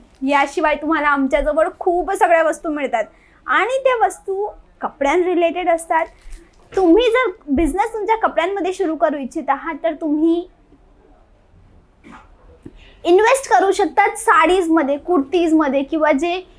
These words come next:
लेडीज वेअर, मेन्स वेअर आणि किड्स वेअरचे आयटम असतात त्यामध्ये, कारण की all season चालणारी वस्तू असते आणि हंड्रेड पर्सेंट मार्जिनेबल वस्तू असते. तर चला, अजून तर खूप सगळ्या गोष्टी करूया आपण व्हिडिओमध्ये आणि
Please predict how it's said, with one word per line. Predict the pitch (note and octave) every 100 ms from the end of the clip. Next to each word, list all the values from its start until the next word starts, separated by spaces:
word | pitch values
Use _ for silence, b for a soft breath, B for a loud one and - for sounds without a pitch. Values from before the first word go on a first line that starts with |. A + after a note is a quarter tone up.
| b
लेडीज | D4+ E4 E4 F4+ D#4
वेअर, | D#4+ D4+ D#4
मेन्स | C#4+ D4 C#4+
वेअर | D#4 D4
आणि | C4 D4+ F#4
किड्स | F#4+ - E4+
वेअरचे | D#4 E4+
आयटम | C4+ B3+ C#4 C#4
असतात | C#4 D#4+ D#4+
त्यामध्ये, | C#4 C4 C4 A#3 -
कारण | B3+ B3 C4+
की | C4+ D4
all | - C4+ D4 D#4+
season | E4+ D4+ D#4
चालणारी | E4 D4 D4 D#4
वस्तू | D4+ D4+ D#4
असते | D4 D4 D#4+ B B B
आणि | C#4 D4+ F4 F#4+
हंड्रेड | G4+ G4+ G#4 A4 A4
पर्सेंट | E4 D#4 E4+ D#4+
मार्जिनेबल | B3+ A#3 C4+ B3 B3+
वस्तू | A3+ - A3+
असते. | - - - B B B D#4+
तर | D4 C#4 - _ _
चला, | - D4 D#4+ G#4+ -
अजून | B3 C4+ D#4+
तर | E4 D#4+
खूप | D#4+ B3+
सगळ्या | E4+ F4
गोष्टी | D#4+ D#4+ D#4+
करूया | D#4+ D4 D4 D4+
आपण | D4 D#4
व्हिडिओमध्ये | D4+ C4 F4+ D#4+ C4 E4
आणि | C#4+ C#4 D4+